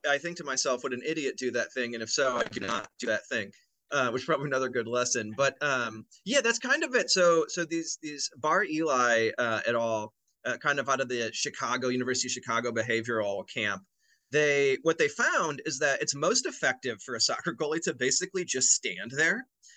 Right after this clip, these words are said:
If a goalie doesn't move on a penalty kick, and I don't know anything about soccer, so if I get the nomenclature wrong,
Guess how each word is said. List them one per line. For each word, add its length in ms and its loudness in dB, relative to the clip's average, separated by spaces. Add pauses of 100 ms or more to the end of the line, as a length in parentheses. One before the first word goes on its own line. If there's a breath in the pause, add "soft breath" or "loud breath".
If 180 -2
a 80 2
goalie 380 2
doesn't 400 2
move 500 -2
on 80 -4
a 80 -4
penalty 400 -4
kick, 340 -2
and 120 0
I 20 4
don't 100 0
know 60 2
anything 220 -2
about 160 -2
soccer, 320 -4
so 120 -2
if 120 -2
I 80 2
get 160 -4
the 160 0
nomenclature 600 -4
wrong, 300 -4